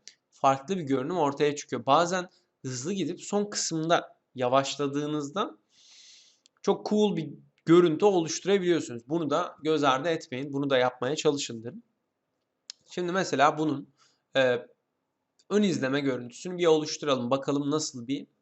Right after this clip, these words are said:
sonuç gelecek. Ve daha sonrasında bu sonucu, e, biz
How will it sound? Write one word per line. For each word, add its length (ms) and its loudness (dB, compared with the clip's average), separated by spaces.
sonuç 440 -4
gelecek. 460 -14
Ve 100 -2
daha 160 2
sonrasında 560 -8
bu 80 -10
sonucu, 600 -6
e, 400 -2
biz 440 -8